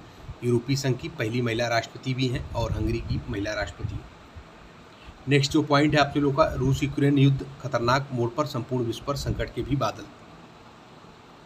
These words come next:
हालांकि इस विषय में हमने आप सभी लोगों को पूरा बता दिया है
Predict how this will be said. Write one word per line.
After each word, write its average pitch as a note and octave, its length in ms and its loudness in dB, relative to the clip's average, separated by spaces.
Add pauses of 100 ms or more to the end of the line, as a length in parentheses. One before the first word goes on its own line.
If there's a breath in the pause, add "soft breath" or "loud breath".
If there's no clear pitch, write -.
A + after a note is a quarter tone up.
(2750)
हालांकि B2+ 360 2
इस B2 100 0
विषय A#2+ 240 -2
में C3+ 120 4
हमने C3+ 180 4
आप B2+ 140 0
सभी C3 120 -2
लोगों B2 220 0
को A#2+ 100 -8
पूरा A#2+ 180 2
बता A#2 300 2
दिया C#3 240 6
है C3+ 200 2